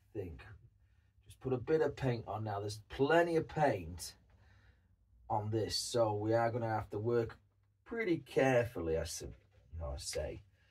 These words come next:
as we go down. I'm gonna put a, a dead tree trunk just in this gap here. I think it still needs that just to tie everything up. So, uh, just a mixture of browns and whites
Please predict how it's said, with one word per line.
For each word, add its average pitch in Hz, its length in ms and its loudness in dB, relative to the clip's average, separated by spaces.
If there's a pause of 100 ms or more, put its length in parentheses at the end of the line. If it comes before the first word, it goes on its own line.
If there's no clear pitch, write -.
(300)
as 90 120 -8
we 95 100 -6
go 95 300 0
down. 92 480 -4 (960)
I'm 131 120 4
gonna 180 140 12
put 156 220 12
a, 110 340 12
a 107 60 0
dead 135 500 10
tree 135 340 6
trunk 98 520 0
just 117 320 2
in 113 100 8
this 101 160 6
gap 101 320 6
here. 104 140 6
I 95 40 0
think 120 280 2
it - 80 -2
still 143 400 12
needs 127 540 8
that 98 200 4
just - 200 -10
to - 60 -6
tie 113 280 2
everything 104 520 6
up. - 200 -2
So, 92 320 2 (440)
uh, 101 180 6
just 151 200 8
a - 20 8
mixture 117 380 8
of 95 220 4
browns 104 640 6 (360)
and 95 220 2
whites 90 460 4